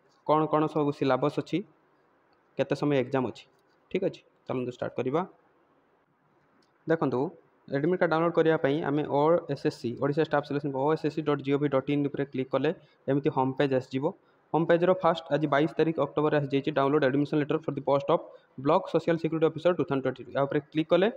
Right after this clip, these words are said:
you click here to download the admission letter, right hand ସାଇଡ୍ରେ ଲେଖା ହେଇଛି। ତା ଉପରେ click କଲେ ଆମେ ଆମର ଆଡମିଟ୍ card download କରିପାରିବା। ତ ଚାଲନ୍ତୁ ତା ଉପରେ click କରିବା। ତା ଉପରେ କ୍ଲିକ୍ କଲା ପରେ ପୁଣି ଆଉ ଥରେ କ୍ଲିକ୍ କରିବେ ତା ଉପରେ,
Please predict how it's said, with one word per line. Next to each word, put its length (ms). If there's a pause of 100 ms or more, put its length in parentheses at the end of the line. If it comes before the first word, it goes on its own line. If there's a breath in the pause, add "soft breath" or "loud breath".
(240 loud breath)
you 80
click 260
here 220
to 200
download 360
the 120
admission 280
letter, 260
right 180
hand 160
ସାଇଡ୍ରେ 200
ଲେଖା 220
ହେଇଛି। 180 (380 soft breath)
ତା 60
ଉପରେ 140
click 240
କଲେ 140
ଆମେ 160
ଆମର 160 (160)
ଆଡମିଟ୍ 220
card 220
download 320
କରିପାରିବା। 400 (140)
ତ 60
ଚାଲନ୍ତୁ 300
ତା 100
ଉପରେ 160
click 200
କରିବା। 240 (4000)
ତା 80
ଉପରେ 180
କ୍ଲିକ୍ 240
କଲା 160
ପରେ 180
ପୁଣି 180
ଆଉ 100
ଥରେ 160
କ୍ଲିକ୍ 240
କରିବେ 220
ତା 140
ଉପରେ, 220